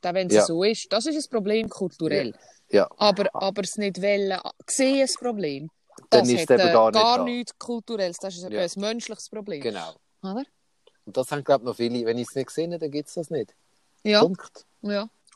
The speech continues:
Speaker 1: Ja. Ja.
Speaker 2: Hast
Speaker 1: Ja.
Speaker 2: du, hast
Speaker 1: Ja,
Speaker 2: du
Speaker 1: mein
Speaker 2: ein
Speaker 1: schö-, Schlimmste ist nicht gleichzeitig mein Schönste.
Speaker 2: Mhm.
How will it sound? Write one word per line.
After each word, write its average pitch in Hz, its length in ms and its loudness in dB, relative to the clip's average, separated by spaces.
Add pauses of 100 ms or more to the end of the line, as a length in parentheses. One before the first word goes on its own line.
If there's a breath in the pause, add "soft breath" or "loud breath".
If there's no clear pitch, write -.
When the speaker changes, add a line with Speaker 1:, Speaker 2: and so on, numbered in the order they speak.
(220)
Speaker 1:
Ja. 180 200 -6 (1120)
Ja. 180 160 -4 (1160)
Speaker 2:
Hast - 0 -
Speaker 1:
Ja. - 200 6
Speaker 2:
du, 170 120 -2 (320)
hast - 0 -
Speaker 1:
Ja, 214 240 4
Speaker 2:
du 220 60 4
Speaker 1:
mein 247 80 8
Speaker 2:
ein 254 60 8
Speaker 1:
schö-, 254 300 4
Schlimmste 247 440 -4
ist 220 100 -8
nicht 226 160 -10
gleichzeitig 240 560 -8
mein 233 100 0
Schönste. - 680 -6
Speaker 2:
Mhm. - 260 -18